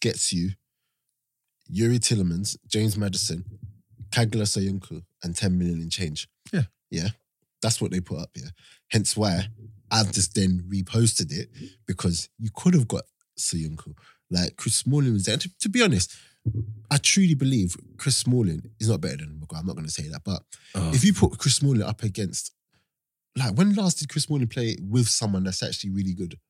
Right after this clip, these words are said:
Speaker 1: And I think a lot of the time it's about just putting people next to when you put Lovren next to Van Dijk,
Speaker 2: Van Dijk, he looks better.
Speaker 1: he looks better. He's still Lovren, innit?
Speaker 2: <clears throat>
Speaker 1: But he looks better.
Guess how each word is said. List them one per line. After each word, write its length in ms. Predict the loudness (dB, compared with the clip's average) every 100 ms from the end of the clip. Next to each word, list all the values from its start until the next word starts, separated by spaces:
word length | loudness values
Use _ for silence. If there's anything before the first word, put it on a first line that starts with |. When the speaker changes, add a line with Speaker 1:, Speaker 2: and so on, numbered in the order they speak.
| _ _ _ _ _ _ _ _ _ _ 0
Speaker 1:
And 100 | 2
I 20 |
think 200 | 4 4
a 40 |
lot 100 | 4 2
of 40 |
the 60 | 0
time 200 | 4 4
it's 100 | 4
about 220 | 2 0
just 160 | -4 -2
putting 300 | -2 0 -2
people 360 | 2 0 0
next 300 | -2 -2 -4 -4
to 200 | -2 -4 -8 _ -20 _
when 100 | 2
you 60 | 4
put 180 | 4 4
Lovren 320 | 4 4 2
next 280 | 0 -4 -4
to 240 | -2 -4 -8 _ _ -20 _ -8
Van 280 | 0 2 4
Dijk, 80 | 4
Speaker 2:
Van 180 | 4
Dijk, 180 | 2 0 -2
he 60 |
looks 140 | -4 -6
better. 240 | -10 -12 0
Speaker 1:
he 80 | 4
looks 160 | 4 2
better. 160 | 0
He's 140 | 2 2
still 340 | 4 6 4 0 _ 0
Lovren, 360 | 2 4 2 2
innit? 200 | 2 2
Speaker 2:
<clears throat> 80 | 0
Speaker 1:
But 100 | 0 -4 -4
he 180 | 0
looks 200 | 2 0
better. 300 | -2 -4 -6